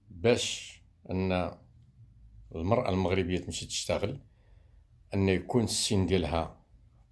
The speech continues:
أقل من ربعين سنة، تكون متزوجة، يكون عندها صحة جيدة، وكذلك عند الأطفال أقل من ربعتاش سنة.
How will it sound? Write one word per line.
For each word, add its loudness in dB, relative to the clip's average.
أقل 4
من 4
ربعين 2
سنة، -6
تكون 4
متزوجة، 0
يكون 2
عندها 0
صحة -6
جيدة، -2
وكذلك 0
عند 0
الأطفال 2
أقل 0
من -2
ربعتاش -4
سنة. -12